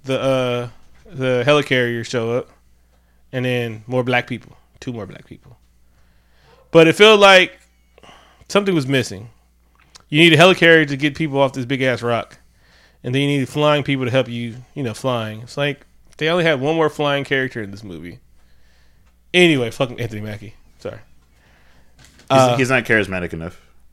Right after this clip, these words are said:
Speaker 1: he is. He can act. I feel like the Eagle, they're the, uh, the helicarriers are the Eagles for the movie, but ain't gonna be no damn helicarriers when Thanos show up.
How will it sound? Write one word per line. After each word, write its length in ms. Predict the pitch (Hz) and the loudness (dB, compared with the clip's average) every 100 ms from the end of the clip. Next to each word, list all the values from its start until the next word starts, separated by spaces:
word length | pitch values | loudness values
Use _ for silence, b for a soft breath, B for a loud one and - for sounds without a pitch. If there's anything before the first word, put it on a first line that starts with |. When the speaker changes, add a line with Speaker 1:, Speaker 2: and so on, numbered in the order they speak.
| _ _ _ | _ _ _
Speaker 1:
he 300 | - 214 120 - | -10 -8 -8 -10
is. 140 | - | -12
He 80 | 135 | -16
can 180 | - - | -16 -20
act. 280 | - _ - _ _ _ _ _ _ _ _ _ _ | -20 _ -20 _ _ _ _ _ _ _ _ _ _
I 100 | 139 | 2
feel 160 | 147 170 | 6 6
like 200 | 160 143 | 6 6
the 100 | 143 | 0
Eagle, 360 | 139 147 143 135 | 0 2 0 0
they're 240 | 139 139 | 0 0
the, 200 | 127 - | 0 -4
uh, 280 | 127 127 120 | -2 -2 -2
the 200 | 117 120 | -2 -2
helicarriers 520 | 135 127 120 123 117 | 0 0 0 -4 -4
are 100 | 117 | -6
the 200 | 110 107 | -8 -8
Eagles 340 | 95 117 110 104 | -6 -6 -6 -8
for 60 | |
the 60 | 113 | -8
movie, 260 | 113 113 104 | -6 -6 -4
but 120 | 110 | -2
ain't 120 | 131 | 0
gonna 100 | 131 | 0
be 120 | 131 | -2
no 140 | 127 123 | -2 -2
damn 260 | 123 123 | -2 -2
helicarriers 580 | 131 131 127 123 117 117 | -2 -2 -2 -4 -6 -8
when 120 | 113 | -10
Thanos 460 | 107 131 123 104 - | -4 -2 -2 -6 -12
show 220 | 113 104 | -10 -8
up. 160 | 107 | -10